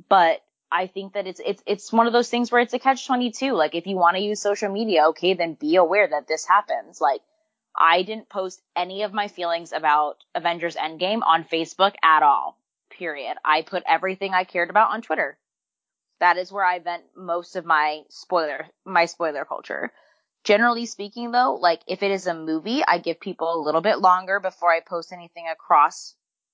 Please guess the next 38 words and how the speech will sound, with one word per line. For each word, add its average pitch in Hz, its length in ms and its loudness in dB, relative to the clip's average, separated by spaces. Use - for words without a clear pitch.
social 196 320 -4
media 180 220 -4
spectrums. 190 640 -2
Twitter's 196 360 0
usually, 190 220 -6
like, 180 180 2
my 175 140 0
go-to 170 400 -6
just 175 160 -8
because 180 260 -6
you 165 80 -14
can 170 220 -8
sound 170 340 4
off 165 220 6
thoughts, 160 360 2
and 151 80 -10
honestly, 196 600 -8
it - 140 -14
gets 175 180 -4
lost 160 400 4
in 165 100 -6
the 160 80 -6
giant 160 520 0
timeline 156 720 0
of 156 80 -10
people 180 340 -2
that 160 200 6
everybody 165 400 0
follows. 139 560 0
So 156 140 -4
it's 160 180 -6
not 175 240 4
like 170 240 0
it's - 180 -8
anything 165 480 -12
that 143 200 4
I 151 240 4
have, 170 260 0